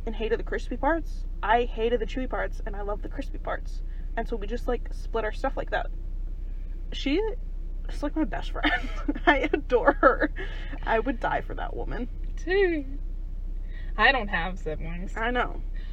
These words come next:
Speaker 1: It's very apparent. <laughs>
Speaker 2: I, unrelated, I don't know if we can leave,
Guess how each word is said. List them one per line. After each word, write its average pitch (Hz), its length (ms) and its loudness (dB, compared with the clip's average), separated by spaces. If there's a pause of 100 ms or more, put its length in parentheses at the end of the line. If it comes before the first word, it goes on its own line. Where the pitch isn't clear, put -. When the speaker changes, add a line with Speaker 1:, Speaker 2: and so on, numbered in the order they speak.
(760)
Speaker 1:
It's 233 220 -2
very 220 460 2
apparent. - 500 -4
<laughs> - 40 4 (2500)
Speaker 2:
I, 262 380 0 (300)
unrelated, 240 720 4 (200)
I 233 160 8
don't 240 320 6
know 233 200 2
if 208 120 0
we 214 100 0
can 208 200 0
leave, 190 180 -2